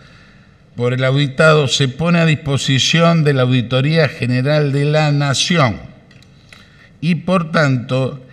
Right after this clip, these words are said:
le pertenece a la institución y no a las áreas específicas de cada, o a los auditores que se creen dueños de los papeles. No, no. Los dueños de los papeles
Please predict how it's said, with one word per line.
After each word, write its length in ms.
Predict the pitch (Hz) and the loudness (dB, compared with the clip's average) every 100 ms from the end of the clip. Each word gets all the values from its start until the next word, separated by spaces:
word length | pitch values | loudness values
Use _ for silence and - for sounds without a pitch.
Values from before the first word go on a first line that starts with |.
| - | -6
le 180 | 143 147 | -2 -2
pertenece 720 | 147 165 143 160 175 156 156 | 2 0 2 0 2 2 0
a 20 | |
la 80 | 147 | 0
institución 800 | 123 131 123 139 - 131 113 107 - - - | -2 -4 -2 -4 -2 -2 0 -2 -8 -20 -6
y 160 | 139 160 | 2 4
no 360 | 180 156 135 | 6 6 6
a 80 | 117 | 2
las 260 | 113 90 117 | 0 -4 -4
áreas 460 | 113 110 107 - | -2 -4 -6 -6
específicas 920 | 101 - 107 - 117 - 104 - 90 | -8 -8 -8 -6 -8 -8 -10 -10 -14
de 140 | 82 85 | -14 -14
cada, 460 | 87 92 85 82 | -16 -14 -14 -14
o 460 | 90 87 80 73 73 | -14 -14 -16 -16 -12
a 60 | 95 | -10
los 220 | 87 - | -8 -10
auditores 1000 | 92 90 82 - 98 85 82 - - - - | -10 -14 -16 -14 -12 -14 -16 -16 -18 -20 -20
que 240 | - 76 | -20 -18
se 200 | - 87 | -18 -18
creen 520 | - 98 101 101 80 - - | -16 -12 -10 -12 -16 -20 -18
dueños 420 | 87 117 110 98 | -12 -12 -12 -14
de 80 | 101 | -16
los 160 | 92 - | -18 -18
papeles. 680 | - - 69 58 - - - _ - - | -20 -20 -20 -20 -20 -20 -20 _ -20 -16
No, 120 | 110 | -10
no. 140 | 104 80 - - _ - - - _ _ - _ _ _ _ - - _ _ _ _ _ _ 104 | -10 -12 -20 -20 _ -20 -20 -20 _ _ -20 _ _ _ _ -20 -20 _ _ _ _ _ _ -6
Los 200 | 113 113 | -2 0
dueños 340 | 180 202 185 | 0 2 2
de 40 | |
los 120 | 156 123 | 2 0
papeles 720 | 127 135 160 170 156 - | -4 -2 -4 -4 -6 -14